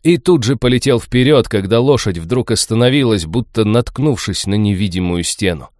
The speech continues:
В Сан-Фране такое падение наверняка стоило бы мне пары сломанных костей, но я каким-то чудом успел оттолкнуться от стремян, махнуть вперед на десяток футов,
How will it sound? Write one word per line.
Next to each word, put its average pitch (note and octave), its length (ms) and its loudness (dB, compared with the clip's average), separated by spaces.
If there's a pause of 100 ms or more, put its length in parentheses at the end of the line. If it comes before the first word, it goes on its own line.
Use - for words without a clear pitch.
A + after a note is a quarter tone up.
(200)
В - 60 -6
Сан-Фране A2+ 600 2
такое A2 320 2
падение G#2+ 420 2
наверняка G#2 560 2
стоило G#2+ 380 2
бы G2 100 -2
мне G#2 200 0
пары G#2 280 2
сломанных F#2+ 500 -2
костей, F#2 560 -2 (140)
но C#2+ 120 -8
я F#2 140 0
каким-то G2 460 -2
чудом G2+ 380 -2
успел G2 340 -4
оттолкнуться F#2 680 -4
от E2+ 80 -6
стремян, F#2 500 -2 (320)
махнуть A2 520 0
вперед A#2+ 400 0
на G#2 80 -2
десяток G#2+ 460 -2
футов, - 460 -6